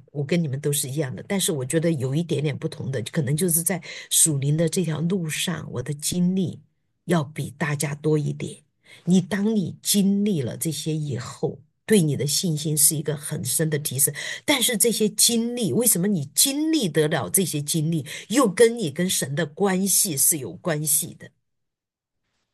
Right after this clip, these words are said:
所以跟神的关系，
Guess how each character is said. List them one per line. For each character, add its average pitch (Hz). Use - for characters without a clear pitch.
所 -
以 233
跟 233
神 156
的 156
关 165
系， -